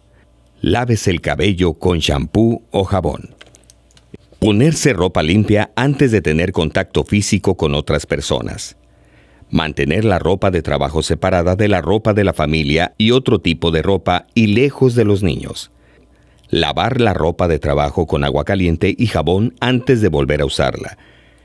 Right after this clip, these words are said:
No lave su ropa de trabajo junto con otra ropa. Cuando sea posible, enjuagar la lavadora por lo menos dos veces antes de lavar la ropa de la familia.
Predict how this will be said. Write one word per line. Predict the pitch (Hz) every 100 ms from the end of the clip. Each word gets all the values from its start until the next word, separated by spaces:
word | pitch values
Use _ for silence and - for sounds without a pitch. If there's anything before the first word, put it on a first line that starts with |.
| _ _ _
No | - 143 143
lave | 120 113 113
su | - 76
ropa | 78 85 90
de | 82 71
trabajo | 67 76 80 78
junto | - 117 127 127 127
con | 82
otra | 69 62 65
ropa. | 64 - - - _ _ _ _ _ _ _ _ _ _ _
Cuando | 76 78 -
sea | - 78
posible, | 78 85 123 87 82 - _ _ -
enjuagar | 107 90 82 71 92 123
la |
lavadora | 120 92 71 80 73 67
por | 82 73
lo |
menos | 80 101 90 71 80
dos | 131 123
veces | 107 90 71 -
antes | 98 92 95 90
de | 92
lavar | 76 67 95
la | 90 73
ropa | 80 80 80
de | 80
la | 76
familia. | 82 76 64 50 -